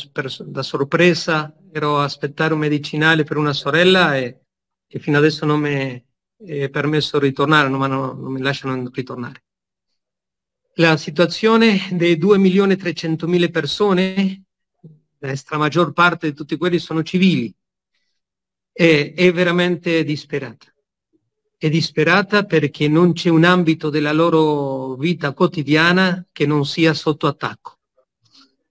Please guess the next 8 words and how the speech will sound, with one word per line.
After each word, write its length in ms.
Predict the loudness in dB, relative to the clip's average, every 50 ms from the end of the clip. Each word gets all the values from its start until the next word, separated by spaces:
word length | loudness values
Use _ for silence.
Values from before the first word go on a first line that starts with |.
| _ _ _ _ _ _ _ _
E 680 | _ 2 2 2 2 0 -2 -2 -4 -6 -10 -12 _ _ _ _ _ _ _ _ _
quindi, 540 | _ -2 0 2 4 4 4 4 4 4 2
eh, 480 | 2 0 -2 -4 -8 -14 -20 _ _ _ _ _ _ _ _ _
noi 180 | -2 0 0 2
pensiamo 580 | 2 2 2 2 0 -2 -2 0 0 2 2 2
veramente 720 | 2 0 0 0 0 0 -2 -2 -2 -2 -4 -4 -4 -8 _ _
<clears throat> 480 | -6 -6 -6 -6 -10 -16 _ _ _ _
come 460 | 0 2 4 4 4 4 2 -2